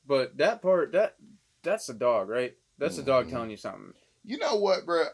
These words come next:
Speaker 2: I've learned to stop screwing with they tail
Speaker 1: Yeah.
Speaker 2: when they on point.
Speaker 1: Yeah.
Speaker 2: Like, I'm, like, when they on a pallet, sure.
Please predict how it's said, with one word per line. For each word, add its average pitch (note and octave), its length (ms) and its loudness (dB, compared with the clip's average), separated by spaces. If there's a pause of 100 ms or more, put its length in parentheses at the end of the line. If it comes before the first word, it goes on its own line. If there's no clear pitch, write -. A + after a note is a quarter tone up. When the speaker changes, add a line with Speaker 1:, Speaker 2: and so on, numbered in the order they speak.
Speaker 2:
I've B3 320 2
learned C#3+ 340 2
to G2+ 120 -2
stop - 520 0
screwing C3 600 0
with F#2 160 -10
they F2 160 -4
tail D#2+ 500 -6
Speaker 1:
Yeah. C3+ 120 0
Speaker 2:
when G2+ 80 -4
they F2 160 -4
on D#2 180 -8
point. E2 320 -10
Speaker 1:
Yeah. A2 80 -4
Speaker 2:
Like, A#2+ 260 6
I'm, D#3 240 2 (140)
like, D#3 280 2
when D3 180 0
they G#3+ 100 2
on F3+ 140 2
a A2 80 -2
pallet, D3 540 0
sure. D3+ 580 -2